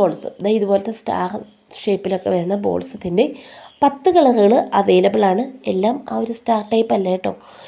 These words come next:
എല്ലാം അതുപോലെ സിംഗിൾ കളറും കൂടെ കൂടിയിട്ടാണ് വരുന്നത്. മിനിയേച്ചർ ബോൾസും പത്ത് കളർ ഒരു പ്ലാന്റിന് നാൽപത് രൂപയാണ് റേറ്റ് വരുന്നത്. അപ്പം അതിൻ്റെയും പ്ലാന്റ് സൈസ് നമ്മളിതാ ഈ ഒരു കൂടെ കൊടുക്കുന്നുണ്ട്. നമ്മൾ ഡി ടി ഡി സി വഴിയാണ്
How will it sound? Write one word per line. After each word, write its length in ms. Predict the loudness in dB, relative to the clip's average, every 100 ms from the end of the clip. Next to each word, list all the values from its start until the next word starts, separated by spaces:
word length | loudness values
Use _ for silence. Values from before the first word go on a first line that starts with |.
| -18 -8
എല്ലാം 140 | -6 -4
അതുപോലെ 220 | -4 -4 -4
സിംഗിൾ 240 | -2 -2 -2
കളറും 260 | -2 0 -2
കൂടെ 140 | -2 -2
കൂടിയിട്ടാണ് 500 | 0 0 0 0 0 0
വരുന്നത്. 340 | 0 0 -2 -4 -4 2
മിനിയേച്ചർ 440 | 4 2 0 -4 -2
ബോൾസും 380 | -2 -2 -6 -2
പത്ത് 300 | -2 -2 -4 -2
കളർ 200 | -2 2 0 0 -10 -20 -14 -2
ഒരു 120 | 2 4
പ്ലാന്റിന് 420 | 4 4 4 2 0 2 4
നാൽപത് 400 | 4 2 -2 0
രൂപയാണ് 460 | 2 2 2 0 0 2
റേറ്റ് 280 | 2 4 0
വരുന്നത്. 260 | 0 0 -4 -10 -20 -20 -18 -6 -2
അപ്പം 240 | 2 2 0 -8 0
അതിൻ്റെയും 360 | 2 2 2 2
പ്ലാന്റ് 300 | 2 2 0 2
സൈസ് 380 | 2 2 2 2 0 -4
നമ്മളിതാ 360 | -4 -4 -2 -2
ഈ 40 | -2
ഒരു 100 | -2 -2
കൂടെ 200 | 0 0 -2 -10 -20 -20 _ 2
കൊടുക്കുന്നുണ്ട്. 520 | 2 4 4 4 4 2 -4 _ 4
നമ്മൾ 180 | 6 6 6
ഡി 60 | 4
ടി 60 | 2
ഡി 60 | 0 0
സി 80 | 2
വഴിയാണ് 400 | 4 4 4